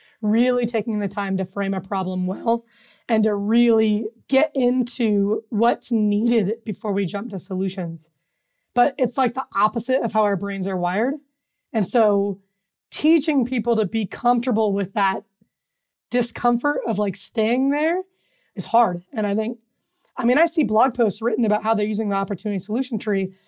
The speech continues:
and I cry a little bit 'cause their opportunity space is all solutions. And I don't wanna, like, knock down somebody's blog post, but I also don't want this, like, bad example out there in the world when I'm trying to teach, like, how do we do this well?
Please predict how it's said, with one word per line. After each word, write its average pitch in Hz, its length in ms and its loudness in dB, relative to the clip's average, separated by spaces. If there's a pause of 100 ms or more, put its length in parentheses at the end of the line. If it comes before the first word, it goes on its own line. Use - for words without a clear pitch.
(380)
and 214 140 0
I 208 120 -2
cry 220 360 0
a 214 80 2
little 185 240 -2
bit 180 280 -8
'cause 190 160 -4
their 196 140 -2
opportunity 208 520 -2
space 202 320 -4
is 185 100 -6
all 196 160 -2
solutions. 196 640 -4
And 214 180 -2
I 220 80 4
don't 269 200 4
wanna, 226 240 2
like, 190 320 -2 (360)
knock 240 340 2
down 233 320 2
somebody's 202 320 -2
blog 220 340 0
post, 202 340 -8 (480)
but 233 120 4
I 269 100 6
also 262 180 0
don't 226 180 2
want 233 180 -6
this, 220 180 -4
like, 175 180 -2
bad 208 260 2
example 202 540 0
out 196 220 -6
there 208 140 0
in 208 80 2
the 196 100 -2
world 208 420 2 (280)
when 233 120 4
I'm 254 100 2
trying 262 260 0
to 190 100 -4
teach, 285 480 -2
like, 196 180 0
how 220 120 2
do 220 80 0
we 202 100 0
do 208 160 0
this 196 200 -6
well? 233 460 2